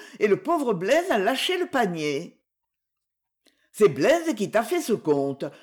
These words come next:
Jules m'a dit, au contraire, que Blaise avait jeté les poulets dans la mare. C'est impossible, papa. Blaise a soigné mes poulets depuis qu'ils sont éclos. Il leur avait préparé un poulailler dans une des vieilles niches à chiens,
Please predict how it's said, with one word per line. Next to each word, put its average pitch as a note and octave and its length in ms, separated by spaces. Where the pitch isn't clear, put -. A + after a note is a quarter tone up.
Jules A#3+ 380
m'a D#3 160
dit, G3+ 340
au F#3+ 120
contraire, E3 640
que G#3+ 80
Blaise G3 400
avait F3+ 240
jeté D4 320
les G#3+ 80
poulets A#3 420
dans E4+ 160
la A#3+ 140
mare. C#3 720
C'est D4 240
impossible, A3+ 800
papa. A3 500
Blaise D#4+ 400
a A#3 100
soigné D#4+ 360
mes C4 120
poulets A#3 540
depuis C#4 400
qu'ils E4+ 180
sont E4 220
éclos. E3+ 600
Il B3+ 60
leur B3 160
avait E4+ 220
préparé D4 500
un F3+ 80
poulailler A#3 600
dans E3 220
une A3+ 260
des D#3 140
vieilles C#4+ 380
niches B3 320
à D3+ 80
chiens, F#3+ 420